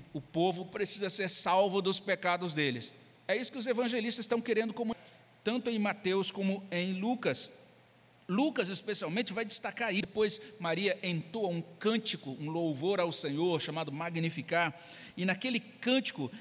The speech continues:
ela vai demonstrar claramente que Jesus veio pra amparar Israel. Jesus veio como uma evidência, uma prova da misericórdia divina a Faraó e de sua descendência pra sempre,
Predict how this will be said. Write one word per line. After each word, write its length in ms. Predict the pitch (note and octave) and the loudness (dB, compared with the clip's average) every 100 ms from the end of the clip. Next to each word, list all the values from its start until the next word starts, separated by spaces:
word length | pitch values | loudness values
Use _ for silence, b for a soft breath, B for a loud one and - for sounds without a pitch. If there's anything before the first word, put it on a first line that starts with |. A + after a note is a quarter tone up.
| B | B
ela 220 | F3 F#3+ | 0 2
vai 180 | F3 G#3 | 2 2
demonstrar 600 | F3+ A3+ A3 F#3 - G3 | 2 0 2 2 2 -2
claramente 580 | - B3+ A3 F3+ G#3 - | 0 0 2 2 2 0
que 80 | G#3 | 0
Jesus 380 | F#3+ F3 A3 E3+ | 0 0 0 0
veio 260 | G3+ G#3+ | 2 0
pra 240 | G#3 - - - | 0 0 0 -2
amparar 320 | C4 C4+ A#3+ F#3+ | 2 4 4 2
Israel. 560 | F3 C#3+ C#3+ D#3+ C#3+ - B B B | 2 2 2 4 2 -4 B B B
Jesus 380 | D#3+ G#3 A#3+ F#3 | 0 0 2 2
veio 200 | A3+ A3+ | 4 4
como 260 | A#3+ A3+ | 2 2
uma 220 | A3+ F#3+ G#3 | 2 4 4
evidência, 720 | A#3+ G#3+ E3 F#3 A3+ G#3+ F3+ | 4 0 0 2 4 4 2
uma 140 | G3 | -2
prova 580 | - - F#3+ A3+ A3+ F3+ | -6 0 2 4 4 4
da 120 | F3 | 2
misericórdia 720 | F#3+ F#3 G#3 F#3+ - B3 A3+ A3 | 2 2 2 2 2 2 4 0
divina 420 | G3+ E3 G#3+ G#3 | 0 2 2 2
a 100 | G#3+ | 0
Faraó 440 | G#3 G#3 A3+ A#3 G#3 | 0 2 4 4 2
e 20 | |
de 120 | E3+ | 2
sua 180 | F#3 A3+ | 2 0
descendência 640 | G3 G3+ G3+ F3 G#3+ G#3+ F#3+ | 0 2 0 2 2 2 0
pra 220 | G#3 F3+ | 0 2
sempre, 500 | - G#3 A3 A3+ | 2 2 0 -2